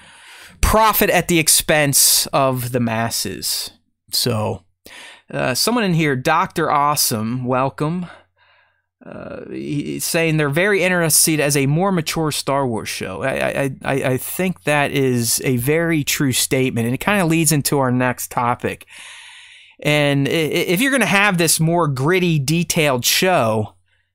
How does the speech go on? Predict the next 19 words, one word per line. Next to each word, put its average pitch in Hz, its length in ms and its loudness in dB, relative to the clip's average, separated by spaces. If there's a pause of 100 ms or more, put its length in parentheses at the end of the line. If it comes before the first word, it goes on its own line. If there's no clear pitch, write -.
(160)
it's 160 180 0
going 220 260 0
to - 120 -4
be 151 180 0
big. 127 680 -2
Its 147 180 -2
scope 202 480 0
is 160 140 0
going 151 300 0
to 147 100 -4
be 131 400 0 (100)
massive. 131 920 -2
Its - 160 -4
scale 170 640 0
is 139 160 0
going 143 280 2
to - 100 -6
be 131 160 0
gigantic. 120 960 0